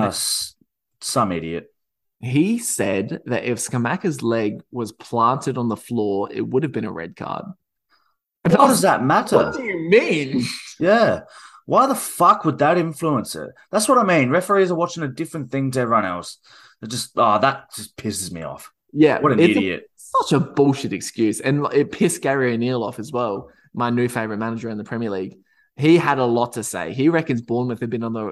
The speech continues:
Speaker 1: receiving end of ten, ten wrong var decisions,
Speaker 2: Ooh.
Speaker 1: including two in this game.
Speaker 2: Look,
Speaker 1: And I
Speaker 2: I
Speaker 1: lo-,
Speaker 2: don't
Speaker 1: I love that kind of conspiracy talk from a lower league,
Speaker 2: <laughs>
Speaker 1: uh,
Speaker 2: You love that, don't you?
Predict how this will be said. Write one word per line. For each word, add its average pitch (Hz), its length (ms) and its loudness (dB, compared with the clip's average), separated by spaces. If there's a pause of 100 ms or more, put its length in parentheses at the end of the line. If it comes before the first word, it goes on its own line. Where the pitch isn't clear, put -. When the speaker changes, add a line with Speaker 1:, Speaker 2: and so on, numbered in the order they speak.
(140)
Speaker 1:
receiving 117 540 0
end 107 120 0
of - 160 -8
ten, 143 640 -4 (360)
ten 143 640 0 (140)
wrong 120 360 -2
var 107 220 -2
decisions, 104 640 -10
Speaker 2:
Ooh. 104 380 0
Speaker 1:
including 120 360 2
two 160 320 4
in 120 240 0
this 127 200 0
game. 69 340 -10 (640)
Speaker 2:
Look, 113 160 2
Speaker 1:
And 165 120 -2
I - 40 2
Speaker 2:
I - 40 6
Speaker 1:
lo-, 160 80 4
Speaker 2:
don't - 100 -4 (640)
Speaker 1:
I 147 140 4
love 123 320 2
that 107 160 -2
kind 104 200 -2
of 104 60 -6
conspiracy 110 560 -4
talk 110 280 -4
from 113 160 -6
a 110 60 -4
lower 110 260 -2
league, 107 240 -4
Speaker 2:
<laughs> - 20 2
Speaker 1:
uh, 120 260 -2
Speaker 2:
You 120 200 0
love 104 280 2
that, 104 220 -2
don't 98 180 -6
you? 90 140 -8